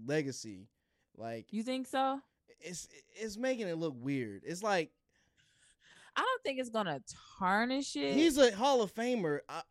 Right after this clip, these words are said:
Speaker 1: I, as much as I can't
Speaker 2: Yeah.
Speaker 1: stand him, he's a Hall of Famer, but,
Speaker 2: 'Cause
Speaker 1: like,
Speaker 2: he's pretty much done what he can do at this point, unless he just wins a championship that's gonna help him. But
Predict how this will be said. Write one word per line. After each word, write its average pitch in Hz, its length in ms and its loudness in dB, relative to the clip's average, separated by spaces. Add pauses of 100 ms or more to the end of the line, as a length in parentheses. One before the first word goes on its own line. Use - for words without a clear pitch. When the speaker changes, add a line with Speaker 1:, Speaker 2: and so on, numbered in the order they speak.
Speaker 1:
I, 139 80 -12 (220)
as 151 160 -4
much 196 240 -4
as 175 80 -4
I 165 80 0
can't 160 160 0
Speaker 2:
Yeah. 156 100 0
Speaker 1:
stand 170 300 -4
him, 139 40 -6
he's 185 140 -8
a 185 80 -2
Hall 165 180 -2
of 147 100 -10
Famer, 170 300 -4
but, 139 100 -2
Speaker 2:
'Cause 143 80 -4
Speaker 1:
like, 147 200 4
Speaker 2:
he's 262 240 0
pretty 240 300 0
much 185 280 -2
done 175 320 0
what 147 140 -2
he 170 140 -4
can 143 180 -6
do 147 260 0
at 123 120 -6
this 120 180 -14
point, 127 260 -4
unless 139 260 -2
he 151 60 -6
just 143 200 -2
wins 139 240 0
a 120 40 -2
championship 123 720 -6
that's 123 140 -6
gonna 131 200 -10
help 139 300 -2
him. 104 220 -12
But 120 260 -8